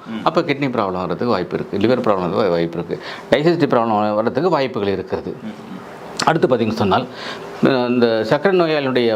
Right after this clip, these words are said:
Speaker 2: ரொம்ப கம்ப்ளைண்ட் பார்த்தா, "கண்ணு மங்கள தெரியுது, யாரோ வர்ற மாதிரி தெரியுது, கண்ணு தெரிய மாட்டேங்குது"
Speaker 1: ம், ம்.
Speaker 2: அப்படின்னு வந்து சொல்றாங்க. ஓகேவா? அடுத்து வந்து பார்த்தீங்கன்னு சொன்னால்,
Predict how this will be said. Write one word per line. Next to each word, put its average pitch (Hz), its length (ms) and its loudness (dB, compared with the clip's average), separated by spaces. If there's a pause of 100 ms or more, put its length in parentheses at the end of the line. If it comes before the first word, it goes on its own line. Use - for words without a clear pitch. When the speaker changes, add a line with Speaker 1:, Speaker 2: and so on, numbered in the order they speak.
Speaker 2:
ரொம்ப 135 360 0
கம்ப்ளைண்ட் 143 300 0
பார்த்தா, 131 240 -2
"கண்ணு 175 240 2 (120)
மங்கள 165 340 2 (100)
தெரியுது, 160 360 2 (380)
யாரோ 147 260 2 (100)
வர்ற 151 200 0
மாதிரி 165 220 -2
தெரியுது, 147 320 0
கண்ணு 139 220 0
தெரிய 143 160 2
மாட்டேங்குது" 123 360 0 (260)
Speaker 1:
ம், 117 120 -12
ம். 110 320 -14 (140)
Speaker 2:
அப்படின்னு 143 340 2
வந்து 117 140 2 (100)
சொல்றாங்க. 78 360 -2 (400)
ஓகேவா? 110 380 2 (380)
அடுத்து 180 320 4
வந்து 165 160 2
பார்த்தீங்கன்னு 127 320 2
சொன்னால், 180 260 0